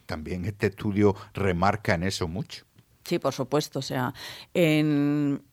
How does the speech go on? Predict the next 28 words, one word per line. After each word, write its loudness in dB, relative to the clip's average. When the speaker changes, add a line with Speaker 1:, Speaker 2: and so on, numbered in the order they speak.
Speaker 2:
bueno, 0
en 2
el 2
último 0
congreso -2
de -2
la -4
Plataforma -6
del -6
Voluntariado, 0
en 0
una 4
de 2
las, 0
de -8
los -4
talleres 0
que -8
estábamos, -2
era 0
un 0
poco -2
cómo, 0
cómo 4
certificar, 2
¿no?, 2
su -2
voluntariado. 0